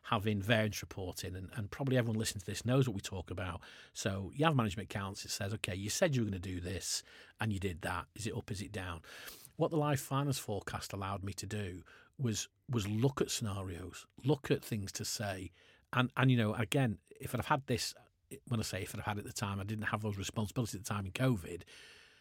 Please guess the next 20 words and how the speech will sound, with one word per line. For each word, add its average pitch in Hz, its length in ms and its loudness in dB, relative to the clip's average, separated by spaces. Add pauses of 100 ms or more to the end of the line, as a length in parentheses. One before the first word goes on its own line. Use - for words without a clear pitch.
(160)
But 143 100 4
you 135 40 4
could 143 140 4
sit - 200 4
there 113 140 2
and 107 100 2
say, 110 140 -2
"Okay, 113 380 0
if 151 180 6
I've 156 140 6
got 135 240 4
to - 120 -4
lose 107 300 0
half 101 220 -4
the - 80 -6
staff, - 340 -6
what 110 80 -6
does 107 80 -4
it 107 100 -4
mean? 104 300 2